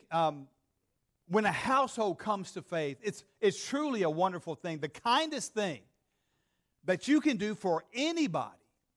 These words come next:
is to get them to a place where they can be introduced to Jesus. So I want to share just a few lessons, and then we'll close with, uh, some comments. Lesson number one,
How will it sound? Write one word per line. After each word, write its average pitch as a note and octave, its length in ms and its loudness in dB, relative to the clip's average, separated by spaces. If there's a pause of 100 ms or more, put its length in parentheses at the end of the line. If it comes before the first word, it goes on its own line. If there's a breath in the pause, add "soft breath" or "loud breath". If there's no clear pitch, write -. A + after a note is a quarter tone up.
(460)
is A3 220 0
to F#3+ 120 -2
get A#3+ 460 2
them G#3+ 340 0 (200)
to A#3 160 -2
a A3 40 6
place - 840 -2 (600)
where F3+ 180 2
they F#3+ 240 4
can A3+ 220 -4
be F#3 140 0
introduced E3+ 800 -6
to D#3 80 -10
Jesus. B2 520 -12 (1300 soft breath)
So F#3+ 180 0
I F3 40 6
want G3 200 2
to - 80 -10
share G3+ 220 2
just D#3+ 180 -10
a D3+ 60 -8
few F#3+ 340 -8 (140)
lessons, C#3+ 560 -4 (440)
and D3 120 -8
then D3 80 -4
we'll C3+ 100 -8
close D#3+ 480 -2
with, C#3+ 320 -4
uh, A#2 140 -6
some C3+ 160 -16
comments. A2 460 -14 (960)
Lesson A3+ 340 6
number G3+ 180 2
one, C#3+ 300 -2